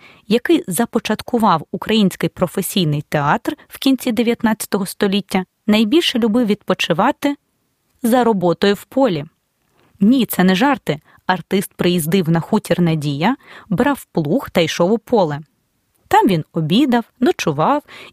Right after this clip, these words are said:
і вдосвіта знову брався до роботи. Виявляється, це був особливий рецепт артиста від перевтоми. А йдеться про Івана Тобілевича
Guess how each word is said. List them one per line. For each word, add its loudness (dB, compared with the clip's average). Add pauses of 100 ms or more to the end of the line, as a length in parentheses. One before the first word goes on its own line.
і 2
вдосвіта 0
знову 0
брався -2
до 0
роботи. -2 (680)
Виявляється, -2 (100)
це 0
був -2 (140)
особливий 0
рецепт -4
артиста -2
від -4
перевтоми. -2 (500)
А -2
йдеться 0
про -4 (180)
Івана 2
Тобілевича -2